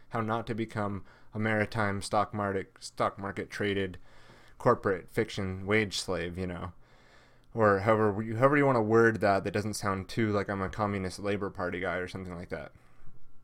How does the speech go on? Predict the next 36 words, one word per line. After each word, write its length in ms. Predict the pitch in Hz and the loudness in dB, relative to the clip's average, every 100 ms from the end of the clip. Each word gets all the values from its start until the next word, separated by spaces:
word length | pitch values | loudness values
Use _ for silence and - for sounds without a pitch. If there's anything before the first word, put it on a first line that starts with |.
| - - - - | -18 -20 -20 -16
That's 140 | 107 | -8
not 160 | 113 95 | -2 0
at 60 | 95 | 2
all 180 | 95 | 2
what's 160 | 92 - | 0 0
happening 360 | 107 - 101 95 | -2 -2 -6 -4
here. 260 | 101 95 - - - - | -4 -4 -10 -18 -20 -8
The 100 | 120 | -2
whole 120 | 117 | 0
point 280 | 123 143 143 | 0 0 2
is 140 | 117 - | 0 -2
to 140 | 110 | -6
respect 560 | 104 98 - 117 - - | -6 -4 0 0 0 -2
that 240 | 104 - - | -2 -2 -10
is 180 | 110 98 | -8 -6
what's 300 | 101 95 - | -6 -8 -4
real. 420 | 104 120 101 - - - - - | 0 0 0 -4 -10 -12 -16 -6
So 320 | 131 113 95 - - - - _ - | 0 0 0 -12 -20 -20 -20 _ -10
it's, 260 | 120 - - | -8 -8 -4
what's 320 | 120 120 - - | -2 -2 -6 -10
real 460 | 101 135 135 107 98 | 0 2 4 4 0
is 180 | 107 104 | -2 -4
the 100 | 104 | -2
law, 360 | 98 101 67 87 - - - | 0 0 -2 -10 -20 -20 -14
isn't 160 | 98 104 | -10 -10
it? 60 | |
It's 180 | 98 - | -12 -10
reality. 680 | 104 104 104 101 87 78 85 | -2 0 0 -2 -4 -10 -10
That's 200 | 98 - | -8 -6
natural 460 | 104 104 - 104 95 | -4 -4 -2 -2 0
law. 360 | 104 87 - - - - - - | 0 -2 -4 -18 -20 -20 -12 -6
That's 180 | 113 | -2
what 200 | 123 120 | 2 2
we 100 | 101 | 2
should 300 | 113 120 101 | -2 -4 -4
worship 580 | 101 120 - 92 87 - | 0 0 0 -2 -2 -4